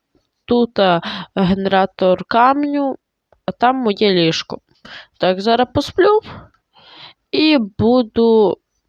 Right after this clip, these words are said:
там далі бу-, робити все, о, що треба. Ой, я трошки застряг. Все, виліз. Так, в плані у мене на цю серію поки що... Ой, яку серію? На це відео поки що сильних нема.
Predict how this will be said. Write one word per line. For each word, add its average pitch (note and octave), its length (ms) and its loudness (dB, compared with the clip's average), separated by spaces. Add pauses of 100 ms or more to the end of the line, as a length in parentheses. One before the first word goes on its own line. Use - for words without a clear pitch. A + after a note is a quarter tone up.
(120)
там G3 300 0 (220)
далі A3 500 2 (1300)
бу-, F#3+ 260 -6
робити G#3 240 2
все, G#3 400 -4
о, - 120 -4 (140)
що G3+ 240 -4
треба. F#3+ 360 -4
Ой, E3+ 220 2
я F3 120 0
трошки F#3+ 520 -4
застряг. - 840 -4 (840)
Все, D#3 320 -2
виліз. D3+ 480 -6 (580)
Так, F3+ 380 -4 (400)
в - 120 -20 (100)
плані B3+ 400 2
у C#4 60 0
мене C4+ 360 -4
на C4 120 -4
цю C4+ 140 -2
серію B3+ 680 0
поки B3 380 -2
що... A3+ 480 -2
Ой, G3+ 200 0
яку F#3+ 280 -4
серію? E3 500 -4
На G3 160 -2
це A3 380 0
відео G#3+ 340 0
поки - 260 -6
що G3+ 180 -4
сильних G#3 560 -4
нема. A#3 340 -6